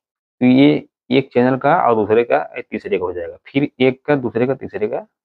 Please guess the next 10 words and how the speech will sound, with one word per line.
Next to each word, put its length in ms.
इसी 160
तरह 100
चलेगा, 400
फिर 260
पहले 360
का, 100
दूसरे, 360
तीसरे 340
का, 100
इसी 120